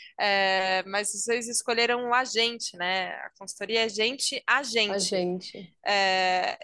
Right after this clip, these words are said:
Speaker 1: e, e essa postura que vocês estão comentando agora, falando, pra mim remete muito a essa palavra, né? É, acho que era isso que tinha, ou não sei se tinha mais coisa também, quando vocês pensaram. É, porque tem horas que parece que a gente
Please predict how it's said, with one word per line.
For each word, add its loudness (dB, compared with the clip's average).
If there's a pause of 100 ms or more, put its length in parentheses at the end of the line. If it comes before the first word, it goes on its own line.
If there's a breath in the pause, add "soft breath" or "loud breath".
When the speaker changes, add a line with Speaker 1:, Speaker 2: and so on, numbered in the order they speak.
Speaker 1:
e, -8
e -8
essa 2
postura 0
que -14
vocês 0
estão -2
comentando -2
agora, 2
falando, 2
pra 0
mim -2
remete 0
muito -8
a 2
essa -2
palavra, 4
né? 2
É, 0
acho -6
que -2
era 4
isso -4
que -20
tinha, -4 (200)
ou 2
não -6
sei 2
se -2
tinha 0
mais 0
coisa 0
também, 0
quando -2
vocês -2
pensaram. 0 (600 soft breath)
É, 2 (360)
porque -6
tem 0
horas 0
que -18
parece -2
que -14
a -8
gente -12